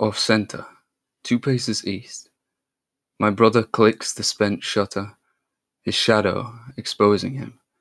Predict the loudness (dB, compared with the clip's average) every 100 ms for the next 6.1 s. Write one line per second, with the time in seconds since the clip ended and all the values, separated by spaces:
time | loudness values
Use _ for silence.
0 | _ _ _ _ _ _ -4 -4 0 4
1 | 4 4 0 2 4 4 2 -4 -10 -8
2 | -6 -6 -6 -2 0 -2 -4 -8 -2 -2
3 | -2 -8 _ _ _ -6 -2 -2 0 2
4 | 2 0 -4 -10 -18 -20 _ -12 -10 -6
5 | -4 -4 -6 -8 -8 -4 -4 -4 -14 -20